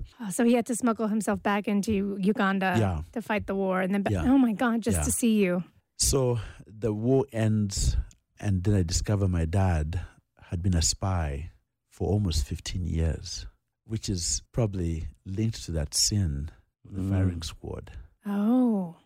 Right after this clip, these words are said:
Speaker 3: Wow.
Speaker 1: Oh, talk about
Speaker 2: So
Speaker 1: full circle.
Speaker 2: Yeah, so I realized that they had a hunch, the soldiers had a hunch that there was some guerrilla movement kind of activity on the village,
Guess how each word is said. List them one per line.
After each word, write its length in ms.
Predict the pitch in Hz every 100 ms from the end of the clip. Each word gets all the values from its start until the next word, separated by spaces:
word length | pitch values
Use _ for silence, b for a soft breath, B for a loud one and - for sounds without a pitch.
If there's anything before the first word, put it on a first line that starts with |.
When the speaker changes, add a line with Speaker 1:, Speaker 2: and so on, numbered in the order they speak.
| _
Speaker 3:
Wow. 540 | 98 90 90 87 87 85
Speaker 1:
Oh, 60 | -
talk 200 | 80 220
about 120 | 208
Speaker 2:
So 120 | - 110 98
Speaker 1:
full 100 | 95
circle. 540 | - 107 101 - 170 -
Speaker 2:
Yeah, 440 | 107 110 107 82
so 460 | 82 - 110 98 95
I 100 | 98
realized 540 | 95 113 104 92 87
that 140 | 90 -
they 280 | 104 110 117
had 240 | 117 98
a 40 | 82
hunch, 560 | - 110 98 85 - -
the 80 | -
soldiers 400 | - 117 107 82
had 160 | 90
a 60 | 85
hunch 240 | 76 87
that 120 | - 90
there 80 | 82
was 120 | 82
some 300 | - 87 92
guerrilla 340 | 92 92 95
movement 680 | 85 92 95 90 76 - - b b _
kind 140 | - 85
of 240 | 76 - _ _
activity 560 | - - - 90 - 85
on 160 | 92
the 100 | 107
village, 520 | 90 78 69 73 -